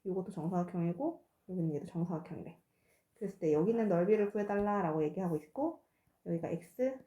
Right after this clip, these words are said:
Y거든요. 그럼 보자. 지금 요거 정사각형이고 요것도 정사각형이고 요것도 정사각형이라고 얘기를 하고 있어. 그러면 여기가 Y니까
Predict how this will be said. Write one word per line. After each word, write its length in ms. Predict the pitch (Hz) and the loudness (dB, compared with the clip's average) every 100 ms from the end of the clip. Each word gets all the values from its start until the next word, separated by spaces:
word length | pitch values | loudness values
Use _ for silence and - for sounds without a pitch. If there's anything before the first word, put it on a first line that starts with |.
| _ _ _ | _ _ _
Y거든요. 680 | 190 165 - 131 151 220 - _ _ _ _ _ _ _ _ _ _ _ _ _ _ | -8 -6 -6 -10 -8 -8 -10 _ _ _ _ _ _ _ _ _ _ _ _ _ _
그럼 180 | - 180 | -14 -12
보자. 420 | 170 160 214 302 - _ _ | -12 -10 -10 -12 -16 _ _
지금 200 | - 185 | -4 2
요거 200 | 185 202 | 4 4
정사각형이고 1080 | 202 196 240 240 233 226 214 202 277 370 - _ _ | 2 -2 0 0 0 -2 -2 0 0 0 -4 _ _
요것도 240 | 196 190 185 | -8 -8 -6
정사각형이고 1040 | 180 175 208 208 - 180 175 262 349 - _ _ - | -4 0 0 -2 -2 -2 0 0 -2 -4 _ _ -8
요것도 180 | 175 - | -8 -6
정사각형이라고 840 | 170 180 214 202 170 151 147 143 | -2 0 0 -2 -4 -4 -2 -2
얘기를 240 | 156 180 | -2 -4
하고 180 | 214 214 | -4 -6
있어. 360 | 202 294 190 - _ _ _ _ _ _ | -6 -8 -10 -12 _ _ _ _ _ _
그러면 840 | - - - 160 165 170 165 170 165 - _ _ _ _ _ - - | -8 -8 -4 0 2 2 2 0 -2 -12 _ _ _ _ _ -18 -6
여기가 280 | 170 170 165 | -4 -2 -2
Y니까 640 | 143 160 170 - - 190 | -2 0 0 0 -4 -6